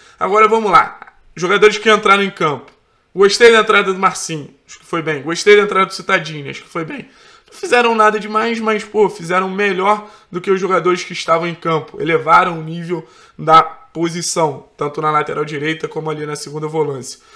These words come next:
É, falando um pouquinho do Carlos Eduardo, não curti. Não curti a entrada do Carlos Eduardo,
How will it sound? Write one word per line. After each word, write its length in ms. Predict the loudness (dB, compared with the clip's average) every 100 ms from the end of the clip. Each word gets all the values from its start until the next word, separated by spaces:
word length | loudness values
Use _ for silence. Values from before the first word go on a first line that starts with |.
| -20 _
É, 380 | 0 4 4 2
falando 460 | -2 -2 -2 -2 -4
um 20 |
pouquinho 560 | -6 -8 -6 -8 -6 -10 _ _ _ _ _ _ _ -20 -16
do 120 | -6
Carlos 360 | -2 -2 -2
Eduardo, 540 | -2 2 4 4 2 -8
não 360 | -2 2 2 2
curti. 540 | -4 -4 -8 -12 -14 _ _ _ _ _
Não 320 | -4 0 0 0
curti 340 | -4 -8 -6
a 60 | -6
entrada 300 | -6 -6 -6
do 80 |
Carlos 280 | -8 -10 -8
Eduardo, 560 | -10 -2 2 2 0